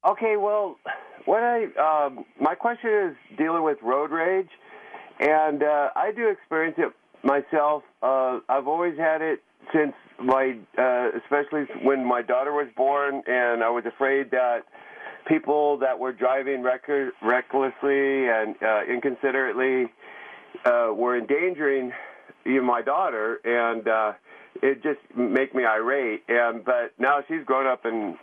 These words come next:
gone, and, uh, so I still deal with this, and, you know, I know that,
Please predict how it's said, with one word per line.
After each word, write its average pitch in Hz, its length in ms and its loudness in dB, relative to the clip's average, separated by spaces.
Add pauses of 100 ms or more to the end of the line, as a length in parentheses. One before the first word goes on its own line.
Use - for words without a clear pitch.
(160)
gone, 113 320 2
and, 107 200 -2
uh, 98 300 2 (540)
so 135 320 2 (300)
I 143 120 2
still 208 180 2
deal 208 300 0
with 202 160 -4
this, 151 280 -2 (160)
and, 147 360 0 (680)
you 180 120 4
know, 190 140 2
I 190 120 0
know 214 220 0
that, 214 180 -2